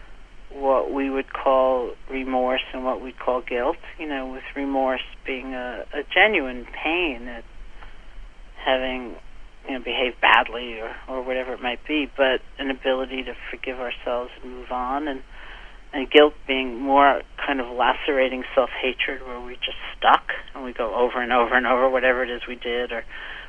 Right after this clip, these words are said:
whatever character traits we, you know, think we have that are just, um,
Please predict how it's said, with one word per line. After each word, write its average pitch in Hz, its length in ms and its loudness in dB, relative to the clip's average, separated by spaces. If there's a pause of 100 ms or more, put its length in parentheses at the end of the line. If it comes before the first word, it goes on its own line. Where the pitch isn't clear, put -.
whatever 123 220 -6 (120)
character 123 400 10
traits 113 420 2 (140)
we, 127 160 -8 (920)
you 151 80 -6
know, 123 240 -6 (120)
think 131 200 -4
we 127 100 -4
have 123 340 0
that 123 140 -4
are 123 100 -4
just, - 280 -8 (500)
um, 123 380 -6